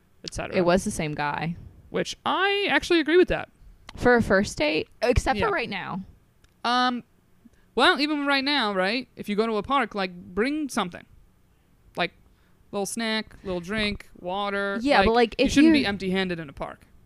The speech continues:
Speaker 2: Yeah.
Speaker 1: 'Cause that's technically a free date.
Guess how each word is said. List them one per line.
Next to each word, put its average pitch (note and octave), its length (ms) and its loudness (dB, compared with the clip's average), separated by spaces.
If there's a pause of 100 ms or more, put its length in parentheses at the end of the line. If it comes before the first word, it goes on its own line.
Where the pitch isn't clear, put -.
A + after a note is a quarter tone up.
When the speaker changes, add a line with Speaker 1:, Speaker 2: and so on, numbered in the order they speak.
(140)
Speaker 2:
Yeah. A3 440 2 (640)
Speaker 1:
'Cause G3+ 100 -2
that's A#3 160 0
technically A3 640 0
a G3+ 60 -10
free G#3+ 320 0
date. - 540 -6